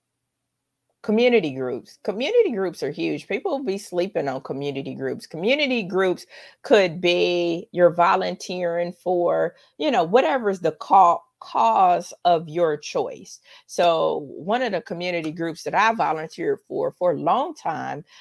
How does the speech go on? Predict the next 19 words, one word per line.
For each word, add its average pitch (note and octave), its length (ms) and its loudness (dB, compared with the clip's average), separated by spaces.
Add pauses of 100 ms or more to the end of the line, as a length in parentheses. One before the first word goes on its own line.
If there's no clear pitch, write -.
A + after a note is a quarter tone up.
(200)
uh, D3+ 400 -2
was F3 480 0
the E3 380 -6
Urban G3 440 0
League. C3+ 440 -8 (240)
Uh, C#3 380 -2
and F3 140 -10
so A3 120 -4
I G#3 100 -2
volunteered. F3+ 920 -2
I - 80 -2
w-, C#3+ 280 -6
did D#3+ 280 -4
their D3+ 140 0
fundraising F3+ 760 -2
arm. E3+ 560 -4
I C#3+ 120 -4
did C#3 360 0
their C3+ 240 -2